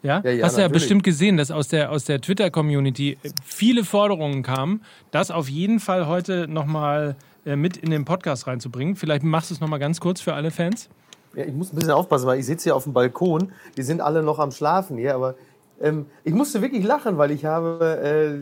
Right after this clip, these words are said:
Speaker 2: äh, d-, d-, d-, den Spielbericht gelesen und dann, äh, tauchte plötzlich der Name Halstenberg auf und ich, ich ergänzte automatisch schon Klausenberg.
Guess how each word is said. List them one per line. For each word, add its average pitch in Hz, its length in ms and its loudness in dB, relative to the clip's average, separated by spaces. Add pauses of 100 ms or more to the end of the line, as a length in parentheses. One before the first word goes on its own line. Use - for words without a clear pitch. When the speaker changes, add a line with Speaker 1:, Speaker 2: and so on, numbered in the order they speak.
Speaker 2:
äh, 135 220 -12
d-, - 200 -8
d-, 147 200 -4
d-, 143 220 -4
den 139 240 -4
Spielbericht 180 600 0
gelesen 156 760 0 (380)
und 185 300 4
dann, 175 260 6
äh, 156 200 0
tauchte 180 400 0
plötzlich 180 300 0
der 165 120 4
Name 165 380 2 (340)
Halstenberg 131 800 2
auf 156 460 0
und 170 180 2
ich, 175 240 -6 (120)
ich - 240 -8
ergänzte 175 680 -2
automatisch 202 840 0
schon 165 280 -2 (240)
Klausenberg. 247 1200 4